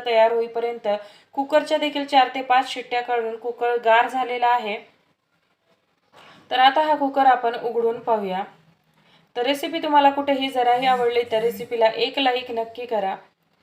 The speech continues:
तर पहा, अगदी मस्त असे चमचमीत छोले इथे बनवून तयार झालेले आहेत. सगळ्यात शेवटी थोडीशी कोथिंबीर घालून घेऊया आणि कमी मेहनतीमध्ये अगदी रेस्टॉरंटसारखे इथे आपले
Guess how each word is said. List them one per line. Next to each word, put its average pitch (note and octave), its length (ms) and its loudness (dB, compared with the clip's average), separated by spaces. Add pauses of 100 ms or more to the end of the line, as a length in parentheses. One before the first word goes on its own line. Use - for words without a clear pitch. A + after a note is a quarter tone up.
(360)
तर B3+ 100 -6
पहा, B3+ 260 2
अगदी B3 420 -2
मस्त C#4+ 340 -2
असे C4+ 280 0
चमचमीत B3+ 600 -6
छोले A#3+ 280 -4
इथे A#3+ 240 -2
बनवून A3 340 -2
तयार A3 320 2
झालेले A3+ 360 -2
आहेत. G#3+ 320 -2
सगळ्यात A3+ 320 -6
शेवटी A#3 340 -6
थोडीशी A#3+ 300 -4
कोथिंबीर A#3 460 -6
घालून B3 320 -6
घेऊया B3 240 -6 (460)
आणि A3+ 200 -4
कमी C#4 340 0
मेहनतीमध्ये C4 760 0
अगदी C4 360 -2
रेस्टॉरंटसारखे B3+ 840 -2
इथे A#3+ 160 -6
आपले A#3 260 -2